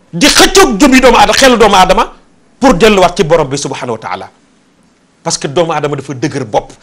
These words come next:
yàlla bind ko ci fàtte. Yenn saa yi nga topp sa bakkan. Waaw. Mbokk yi, bakkan dañu koy feral, parce que ndax bakkan dafa mel ni ki xale.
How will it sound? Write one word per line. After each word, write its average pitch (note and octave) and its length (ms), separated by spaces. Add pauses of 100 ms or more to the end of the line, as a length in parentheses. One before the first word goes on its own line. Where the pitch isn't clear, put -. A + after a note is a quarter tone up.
(120)
yàlla D#3+ 260
bind C#3+ 240
ko C#3+ 120
ci C#3 80
fàtte. E3 400 (460)
Yenn F#3 140
saa F#3 160
yi F3+ 60
nga F3 100
topp G3+ 300
sa F#3+ 100
bakkan. D#3 420 (1600)
Waaw. F2+ 180 (840)
Mbokk - 180
yi, F3+ 280 (440)
bakkan F#3 460
dañu F#3 160
koy E3+ 160
feral, C#3+ 400 (460)
parce - 160
que G3 80
ndax G3+ 180
bakkan F#3+ 420
dafa F3 160
mel D#3+ 140
ni D3 80
ki D#3 80
xale. C#3 320